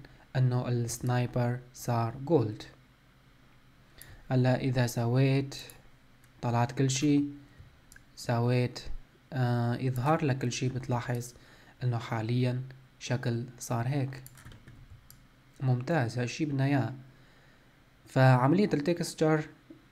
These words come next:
انا بنصحكم فيها كتير في السبستانس بينتر، لانه بالبلندر بدك وقت كتير لتشتغل بالتكستشر.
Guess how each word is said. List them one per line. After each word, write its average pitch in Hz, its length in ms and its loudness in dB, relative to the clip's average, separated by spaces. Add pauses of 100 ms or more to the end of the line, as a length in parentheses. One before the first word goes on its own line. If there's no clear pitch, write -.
انا 139 140 6
بنصحكم 127 560 0
فيها 131 220 4
كتير 131 520 4 (100)
في 127 220 2
السبستانس 123 640 -2
بينتر، 123 400 0 (880)
لانه 123 480 2
بالبلندر 135 600 0
بدك 131 400 -4
وقت - 300 -4
كتير 143 500 2
لتشتغل 120 680 -2
بالتكستشر. 120 840 -6